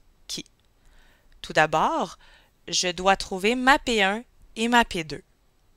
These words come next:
Ma P un, c'est tout ce qui ne fait pas partie de ma subordonnée. Donc,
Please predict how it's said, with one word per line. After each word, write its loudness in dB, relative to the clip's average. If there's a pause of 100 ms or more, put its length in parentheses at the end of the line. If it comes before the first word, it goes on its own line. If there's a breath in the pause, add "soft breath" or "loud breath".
(500 soft breath)
Ma 0
P -2
un, -2
c'est -4
tout -12
ce -8
qui -10
ne -6
fait 2
pas -2
partie -2
de -8
ma -2
subordonnée. -4 (380)
Donc, -6